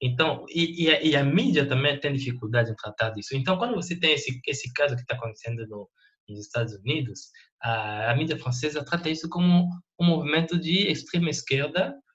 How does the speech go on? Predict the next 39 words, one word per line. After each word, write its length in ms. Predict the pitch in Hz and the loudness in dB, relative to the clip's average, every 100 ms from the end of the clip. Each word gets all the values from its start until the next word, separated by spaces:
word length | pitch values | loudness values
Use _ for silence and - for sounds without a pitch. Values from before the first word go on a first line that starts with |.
| _ - | _ -2
Ah, 400 | 131 123 117 113 120 | 2 4 4 0 -2
na, 260 | 117 104 | -6 -6
por 180 | 95 135 | -4 0
exemplo, 180 | 131 127 | 0 0
dizem, 360 | 147 143 131 123 - - | 0 0 0 -2 -8 0
"A 80 | 147 | 0
extrema 280 | 143 180 170 | 2 2 2
esquerda 380 | - 156 156 | 2 0 0
da 80 | 131 | 0
França 320 | 123 156 147 | 0 -4 -4
tá 80 | 139 | -2
recuperando 640 | 143 131 123 123 139 139 | -2 -2 -2 0 0 0
isso 260 | 123 139 - | 0 -2 -6
pra 100 | 127 | -10
fazer 220 | 127 123 | -2 0
um, 160 | 135 139 | 0 -2
pra 140 | - 123 | -6 -4
criar 160 | 131 135 | -2 -2
um 180 | 143 123 | -4 -6
problema 380 | 127 139 143 123 | -4 -2 -2 -2
que 120 | 143 | -4
não 80 | 147 | -4
existe." 520 | 180 180 - - - _ _ _ _ - | -4 -6 -10 -12 -16 _ _ _ _ -6
Isso 180 | 123 | -2
é 60 | 170 | -2
um 80 | 170 | -2
problema 300 | 151 156 160 | -4 -4 -4
que 80 | 151 | -2
não 100 | 175 | 0
existe, 420 | 139 165 208 185 | 0 -2 -4 -4
eles 140 | 170 | -4
estão 140 | - 170 | -4 -6
criando 400 | 156 160 170 160 | -2 0 -2 -2
esse, 180 | - | -8
esse 140 | 170 - | -10 -4
problema. 480 | 180 208 190 120 117 | -2 0 0 0 -2
Não 160 | 139 | -2
existe 460 | 156 131 165 165 160 | 0 0 0 -2 -4
violência, 400 | 147 143 143 131 | -4 -4 -4 -6